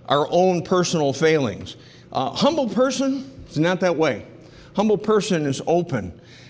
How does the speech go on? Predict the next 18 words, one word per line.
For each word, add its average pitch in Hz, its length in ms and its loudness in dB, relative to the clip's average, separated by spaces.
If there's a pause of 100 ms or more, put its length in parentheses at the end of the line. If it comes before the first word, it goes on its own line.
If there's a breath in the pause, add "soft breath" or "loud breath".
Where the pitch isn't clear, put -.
(120 loud breath)
and 139 260 -2
honest 147 760 -2 (200)
about 143 380 0
their 139 180 2
own 147 160 0
struggles 127 520 -2
and 120 120 0
failures. 147 460 0
And 196 80 2
we 220 80 2
saw 311 320 2
that 135 260 -2
just 185 240 0
a 156 60 2
moment 180 320 0
ago 131 340 0 (300 loud breath)
in 151 120 -2
Romans 160 400 0